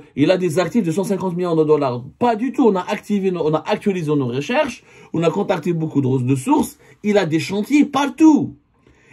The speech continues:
Il est dans la promotion, dans la construction, et dans le loisir, même dans la production de, de, de l'alcool. Il a diversifié ses activités à travers onze, voire treize filiales, treize entreprises qui lui sont directement, indirectement rattachées. Guillaume, il pèse trois cents millions de dollars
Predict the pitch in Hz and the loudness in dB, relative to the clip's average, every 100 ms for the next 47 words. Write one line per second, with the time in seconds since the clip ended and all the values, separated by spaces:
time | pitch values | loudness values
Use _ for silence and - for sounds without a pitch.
0 | _ 233 226 190 170 131 147 208 220 294 | _ 4 6 6 4 2 4 4 2 0
1 | 214 151 139 143 214 220 285 269 170 147 | 0 0 -2 -2 -2 -2 0 0 2 2
2 | 165 214 214 285 - - - _ 240 233 | 4 2 2 0 0 -8 -20 _ 2 4
3 | 220 202 202 196 170 185 160 147 143 131 | 2 2 0 -2 -4 0 0 4 4 4
4 | 143 233 - 302 294 240 - - - 202 | 2 2 0 2 2 -2 -8 -20 -6 2
5 | 202 165 262 233 220 214 233 277 208 214 | 2 4 2 4 2 0 -4 -4 -2 -6
6 | - 214 208 320 226 196 196 170 - 262 | -6 -8 -6 -6 -6 -6 -8 -8 -6 -4
7 | 277 185 160 185 - 247 285 - 233 262 | -2 -2 -2 -4 -4 -4 -4 -2 -2 0
8 | 294 180 - 233 220 214 208 208 277 320 | 0 -2 -4 -2 0 0 0 0 2 2
9 | - _ _ _ 220 226 220 214 175 170 | 2 _ _ _ 2 2 2 -2 -4 0
10 | 240 240 220 - 214 202 - 233 208 226 | 2 2 -2 2 4 4 2 -2 2 0
11 | 208 240 277 254 240 196 151 127 92 _ | 2 0 0 0 0 -2 -6 -8 -10 _
12 | _ _ _ _ _ 139 202 302 294 - | _ _ _ _ _ 0 4 4 2 -4
13 | 185 139 233 311 311 - 180 269 294 - | -6 0 2 2 0 -2 -2 0 -2 -4
14 | 269 247 277 240 233 240 302 | 0 2 2 2 2 2 2